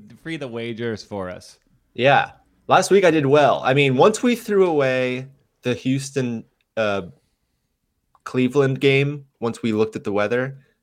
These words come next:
Speaker 2: I'm at five and one on my props last week.
Speaker 1: That's incredible. Congratulations, Steve. Last weekend was a bit of a, I, somehow my, my bets got placed incorrectly, so everything
Speaker 2: <laughs>
Speaker 1: got tied to the Arizona Cardinals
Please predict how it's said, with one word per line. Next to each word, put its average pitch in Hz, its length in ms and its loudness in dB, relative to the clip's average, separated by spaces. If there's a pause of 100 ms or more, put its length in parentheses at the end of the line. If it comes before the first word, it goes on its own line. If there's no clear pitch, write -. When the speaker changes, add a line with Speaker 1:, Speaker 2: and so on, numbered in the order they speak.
(120)
Speaker 2:
I'm 139 100 2
at 139 80 0
five 147 280 4
and 151 140 0
one 151 140 4
on 131 80 0
my 101 100 2
props 92 380 -2
last 76 240 -10
week. - 320 -20
Speaker 1:
That's 160 300 -16
incredible. 143 840 -10
Congratulations, 143 1000 -8
Steve. 139 320 -12
Last 165 320 -6
weekend 151 360 -8
was 120 120 -10
a 120 60 -14
bit 143 160 -12
of 120 120 -8
a, 110 420 -4 (640)
I, 156 160 -10 (160)
somehow 175 420 -10
my, 131 360 -8
my 123 200 -8
bets 117 320 -12
got - 240 -10
placed 120 500 -10
incorrectly, 139 720 -10
so 123 340 -8
everything 160 760 -4
Speaker 2:
<laughs> - 0 -
Speaker 1:
got 143 360 -2
tied 131 640 -4
to 135 160 -2
the 123 160 -8
Arizona 131 600 0
Cardinals 127 760 -4